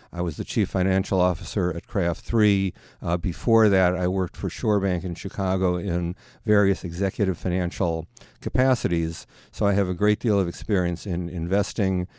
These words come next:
in, um, finance in general, in budgeting, in accounting, and, uh, I really want to bring that to the work of making sure that the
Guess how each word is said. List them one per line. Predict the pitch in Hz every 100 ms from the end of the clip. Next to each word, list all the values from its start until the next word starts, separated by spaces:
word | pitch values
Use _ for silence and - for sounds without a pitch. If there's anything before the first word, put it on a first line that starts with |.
| - -
in, | 90 80 80 -
um, | 82 85 80 - - _ _ _ _
finance | - 101 98 98 92 -
in | 90
general, | 82 107 104 104 104 95 - _
in | 90 80
budgeting, | 110 104 104 101 92 95
in | 76
accounting, | 78 - 107 98 92 87 90 _ _ _ 104
and, | 98 90 87 90 _
uh, | 90 87 85
I | 90
really | 92 98 117 104 95 95 - -
want | 104 110 101
to | 87
bring | 82 104 113 117
that | 107 87 87 80 - - _ -
to | 131 98 90
the | 90 87
work | 92 117 117 - - -
of | 90 82 82 - - -
making | 98 110 110 92
sure | - - 147 110 95
that | 92 82
the | - 90 90